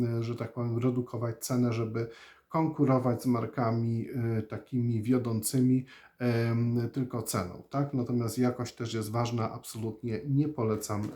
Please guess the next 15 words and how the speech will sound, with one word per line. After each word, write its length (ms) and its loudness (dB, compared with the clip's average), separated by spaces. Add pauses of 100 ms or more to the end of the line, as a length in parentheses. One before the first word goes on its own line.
(260)
e, 40 -4
tego 300 -6
produktu. 640 -10 (760)
I 100 4
na 120 6
koniec, 640 4
e, 340 4
ostatni 480 -4
produkt, 680 0
to 120 0
taki 280 -6
płyn 360 4
do, 340 0 (400)
e, 40 -4
kuchni, 920 0